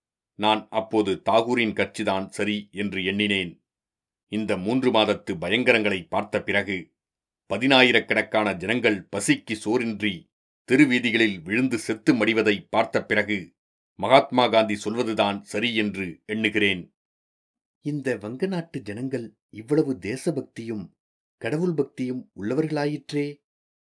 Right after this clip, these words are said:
கடவுள் எதற்காக இவர்களை இப்படி சோதிக்கிறாரோ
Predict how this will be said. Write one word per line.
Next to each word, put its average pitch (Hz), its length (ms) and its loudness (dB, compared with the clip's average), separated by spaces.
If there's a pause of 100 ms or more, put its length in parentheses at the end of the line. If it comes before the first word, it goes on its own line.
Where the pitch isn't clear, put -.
(140)
கடவுள் 170 640 -2
எதற்காக 165 560 -4
இவர்களை 127 680 -6
இப்படி 139 460 -4
சோதிக்கிறாரோ 123 800 -6